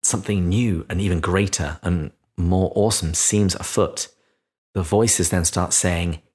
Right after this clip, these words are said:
"He is coming. The god is coming into his house. The god comes to judge Orwell." And Psyche then takes her to the edge of the pool, and a change begins to happen within her.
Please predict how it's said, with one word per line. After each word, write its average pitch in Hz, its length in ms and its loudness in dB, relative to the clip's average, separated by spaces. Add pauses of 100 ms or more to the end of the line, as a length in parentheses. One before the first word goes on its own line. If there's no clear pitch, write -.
"He 123 480 -2
is - 220 -2
coming. 76 420 -2 (380)
The 87 240 0
god 107 500 2
is 82 120 2
coming 92 280 2
into 87 300 0
his 82 140 0
house. - 520 -2 (340)
The 98 120 2
god 92 420 0 (180)
comes 92 320 2
to - 140 -2
judge 87 500 0 (200)
Orwell." 80 580 -2 (1300)
And 92 280 2 (240)
Psyche 104 460 2
then 90 220 2
takes - 340 -2
her 82 280 -2
to - 100 -6
the - 180 -2
edge 85 220 0
of 87 80 2
the 87 80 0
pool, 80 480 0 (640)
and 87 360 2 (160)
a 104 60 0
change 98 540 2
begins 85 380 0
to - 80 -4
happen 80 560 -2
within 82 340 2
her. - 260 -6